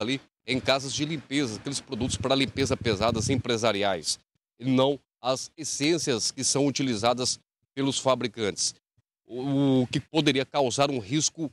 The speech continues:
extremamente grave de alergia ou intoxicação para as pessoas que adquirissem esse tipo de produtos. E fico alerta para aqueles que vão comprar produtos,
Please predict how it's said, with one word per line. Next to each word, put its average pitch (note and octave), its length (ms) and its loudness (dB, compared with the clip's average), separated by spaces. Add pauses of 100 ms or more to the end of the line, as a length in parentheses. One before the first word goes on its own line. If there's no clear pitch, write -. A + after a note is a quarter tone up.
(260)
extremamente C#3+ 720 -2
grave B2+ 540 0
de B2+ 280 -2 (100)
alergia C3 720 0
ou C3 120 0
intoxicação B2 840 -4 (380)
para B2+ 140 2
as - 100 -6
pessoas B2 480 -2
que C3 120 0
adquirissem A#2+ 680 0
esse B2+ 220 -2
tipo - 240 -6
de A#2 80 -6
produtos. A2 600 0 (260)
E - 80 -12
fico - 340 -4
alerta A#2 340 2
para - 160 -8
aqueles B2+ 340 -4
que A#2 140 -4
vão A#2 200 0
comprar A#2+ 420 -2
produtos, A#2+ 500 -4